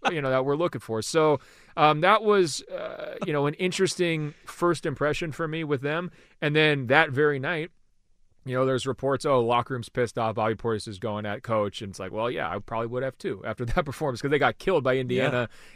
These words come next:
Speaker 2: and they looked like they were in a pretty tough spot. So, um, wasn't totally surprised that he got fired, but usually coaches are better at, um, self-preservation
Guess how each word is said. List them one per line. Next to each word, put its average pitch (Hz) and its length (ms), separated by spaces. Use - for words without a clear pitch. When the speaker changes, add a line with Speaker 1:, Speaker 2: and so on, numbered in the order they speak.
Speaker 2:
and 131 100
they 135 80
looked 143 160
like 127 120
they 123 80
were 123 80
in 117 60
a 110 40
pretty 117 200
tough 104 240
spot. 101 380
So, 139 400
um, 147 520
wasn't 185 400
totally 185 400
surprised 127 580
that 117 120
he 127 100
got 120 200
fired, 131 340
but 131 140
usually 214 480
coaches 165 460
are 127 140
better 127 520
at, 120 420
um, 107 440
self-preservation 135 1000